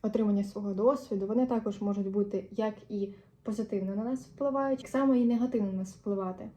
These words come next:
Це ж такі більш глибокі переконання, і дуже цікаво з ними працювати. Наприклад, щоб служити іншим, я маю забувати про себе. Або щоб зрозуміти любов,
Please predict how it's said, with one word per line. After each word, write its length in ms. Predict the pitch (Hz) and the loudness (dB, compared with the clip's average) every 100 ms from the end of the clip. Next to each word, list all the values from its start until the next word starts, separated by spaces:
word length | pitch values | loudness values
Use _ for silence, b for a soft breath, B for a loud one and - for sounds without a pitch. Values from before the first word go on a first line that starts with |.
| - - - - - | -20 -20 -20 -18 -2
Це 120 | 254 | 0
ж 60 | 240 | 2
такі 180 | 226 | 0
більш 160 | 220 214 | 2 2
глибокі 480 | 202 214 214 208 202 | 2 2 2 0 -2
переконання, 680 | 202 202 202 208 247 262 208 | -4 -4 -4 -2 0 2 2
і 40 | |
дуже 180 | 196 202 | 0 -2
цікаво 320 | - 202 196 | -4 -4 -4
з 80 | 196 | -2
ними 160 | 196 190 | -4 -4
працювати. 500 | 208 - 220 269 233 | -8 -8 -4 -2 0
Наприклад, 540 | 202 202 202 202 196 - b b b | -2 -2 -4 -4 -4 -10 b b b
щоб 260 | - 233 208 - - _ _ _ - - | 0 0 0 -14 -20 _ _ _ -20 -20
служити 480 | - 233 214 214 208 | -6 0 4 4 4
іншим, 680 | 240 285 - 240 226 226 - | 4 2 2 4 6 4 2
я 60 | 208 | 2
маю 220 | 214 202 | 4 4
забувати 460 | 196 185 196 202 196 | 2 2 2 0 -4
про 180 | 202 | -6
себе. 420 | 185 196 190 190 220 - - | -6 -4 -4 -4 -6 -10 -6
Або 580 | 185 185 196 202 202 202 | -4 0 2 2 2 0
щоб 280 | - 240 208 | -4 0 2
зрозуміти 480 | 208 202 202 208 202 | 2 2 4 2 2
любов, 480 | 190 185 240 277 | 0 2 2 2